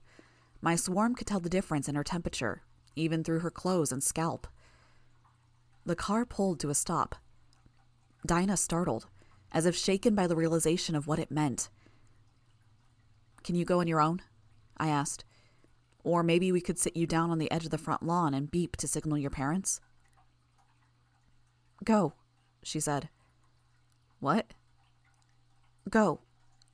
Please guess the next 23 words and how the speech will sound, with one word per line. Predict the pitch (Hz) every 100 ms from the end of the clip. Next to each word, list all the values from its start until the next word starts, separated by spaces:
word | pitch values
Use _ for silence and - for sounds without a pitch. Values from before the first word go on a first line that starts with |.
| _ _
I'll | - 226
stay | 240 285 262
in |
the | 240
car. | - 226 175 147 - _ _ _ _ _ -
You | 208
see | 233 254 214
if," | 190 - - - - - _ _ _ _ _ _ _ _
she | - 180
paused. | - 175 160 131 - _ - - _ _ _ _ -
I | 180
wasn't | 180 226 254
sure | - 214
if | 202
it | -
was | 175
because | 175 - 180
of | 165
nausea | 156 151 160 202 196
or | 156 156
something | 151 165 151 151
else. | 151 123 - - _ _ _ _ _ _ _ _ _ _ _ _ _ _
"If?" | 156 180 - -